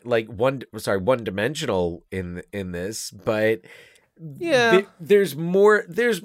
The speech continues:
Speaker 1: he's kind of a, sorry, he's, you know, kind of a stereotype, and
Speaker 2: Yeah.
Speaker 1: uh, you know, T-,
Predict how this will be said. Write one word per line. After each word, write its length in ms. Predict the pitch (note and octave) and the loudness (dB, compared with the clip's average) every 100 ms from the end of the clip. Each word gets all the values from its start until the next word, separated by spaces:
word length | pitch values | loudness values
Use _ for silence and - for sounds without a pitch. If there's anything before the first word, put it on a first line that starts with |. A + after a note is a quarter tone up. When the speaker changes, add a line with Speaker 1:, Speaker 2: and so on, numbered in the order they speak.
| G#3 | -8
Speaker 1:
he's 340 | G#3 G#3 A#3 - | -4 -4 -4 -4
kind 340 | - G#3 A3 | 0 2 4
of 160 | A3 E3+ | 2 4
a, 760 | E3+ E3 E3+ E3+ E3+ E3 E3+ | 2 4 2 2 0 -2 -4
sorry, 400 | E3 - A#3 - | -4 -2 -2 -2
he's, 160 | D4 B3+ D4+ C4+ C#4 | -6 -8 -12 -12 -10
you 120 | D4 | -10
know, 100 | D4 | -8
kind 160 | C#4+ | -8
of 60 | C#4 | -10
a 40 | |
stereotype, 800 | C#4+ - A#2 A2+ G#2 A2 A#2 - | -6 0 2 2 0 0 0 -2
and 240 | C3+ B2 A2+ - | -4 -6 -12 -12
Speaker 2:
Yeah. 220 | A#2+ G#2 - _ _ _ - - _ | -6 -6 -8 _ _ _ -20 -20 _
Speaker 1:
uh, 140 | - E3 | -2 -2
you 160 | F#3 G3+ | -2 2
know, 300 | D#3 D3+ F#3+ _ - A#2+ | 4 4 0 _ -20 -18
T-, 80 | E3+ | -18